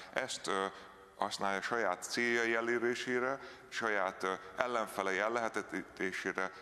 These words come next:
ez teljesen elfogadhatatlan. Ez az egyik. A másik az, hogy ezzel, hogyha ennek a K D N P-s képviselőnek az lett volna a célja, hogy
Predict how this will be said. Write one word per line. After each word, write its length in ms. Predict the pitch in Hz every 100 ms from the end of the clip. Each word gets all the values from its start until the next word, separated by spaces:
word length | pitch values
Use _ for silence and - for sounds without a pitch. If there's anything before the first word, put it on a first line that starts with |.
| -
ez 140 | -
teljesen 600 | - 95 92 - 90 92 - - - - - - - - _ -
elfogadhatatlan. 920 | 101 101 95 92 92 90 85 87 85 - - - -
Ez 120 | -
az 160 | 120 104
egyik. 380 | 113 98 80 - - - -
A 260 | - 95 98
másik 380 | 135 135 107 95
az, 280 | 113 127 - -
hogy 160 | - 95
ezzel, 480 | - 143 - 110 90
hogyha 560 | 92 92 104 104 - - - - - - - - - -
ennek 220 | 101 107
a 60 | 107
K 120 | 143
D 220 | 131 120
N 140 | 101
P-s 100 | 104
képviselőnek 760 | - 117 - 101 101 95 92 -
az 160 | 127
lett 200 | 127 113
volna 300 | 101 98 95
a 60 | 90
célja, 520 | - 95 95 82 73 - - - - -
hogy 300 | 98 90